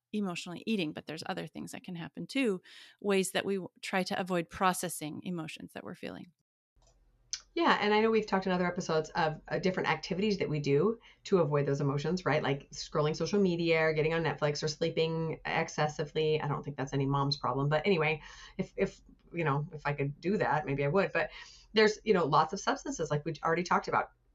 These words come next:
Speaker 2: alcohol, tobacco, caffeine, all those things give us a little jolt of something that makes it easier to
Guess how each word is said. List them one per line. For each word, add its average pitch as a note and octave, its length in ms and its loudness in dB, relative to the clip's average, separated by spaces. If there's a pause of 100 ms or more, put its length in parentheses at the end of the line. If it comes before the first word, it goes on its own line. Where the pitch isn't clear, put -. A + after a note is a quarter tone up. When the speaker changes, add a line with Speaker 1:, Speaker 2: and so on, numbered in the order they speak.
Speaker 2:
alcohol, F3+ 380 2
tobacco, D#3 440 0
caffeine, E3+ 640 0 (320)
all F3 160 4
those G3 220 2
things F3 440 0 (340)
give G3 240 6
us E3+ 440 -2
a E3+ 80 0
little F3 260 -2
jolt E3+ 300 -2
of D3+ 100 0
something A3 800 4
that - 120 -2
makes D#3 280 0
it G#3 180 -2
easier F3 460 2
to E3+ 560 0